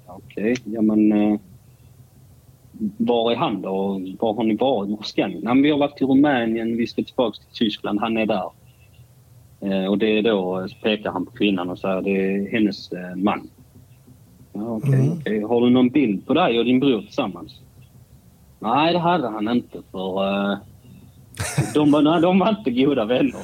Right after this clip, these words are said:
Speaker 1: liksom.
Speaker 2: Ah, nej, nej, okej.
Speaker 1: Han bara, "Nej, men du sitter här med hans fru i bilen och ska åka från Rumänien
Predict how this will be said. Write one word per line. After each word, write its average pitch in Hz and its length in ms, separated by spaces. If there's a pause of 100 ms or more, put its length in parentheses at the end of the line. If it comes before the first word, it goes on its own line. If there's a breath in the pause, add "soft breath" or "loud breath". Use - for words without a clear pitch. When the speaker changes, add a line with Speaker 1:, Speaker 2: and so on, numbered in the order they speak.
(120)
Speaker 1:
liksom. - 400 (400)
Speaker 2:
Ah, 147 360
nej, 151 140
nej, 139 240 (140)
okej. 139 220
Speaker 1:
Han 135 120
bara, 107 180
"Nej, 135 220
men 123 180
du 123 80
sitter 135 320
här 131 240
med 110 160
hans 123 440 (100)
fru 131 220
i 127 40
bilen 104 460 (180)
och 117 180
ska 123 260
åka 113 260
från 117 140
Rumänien 110 800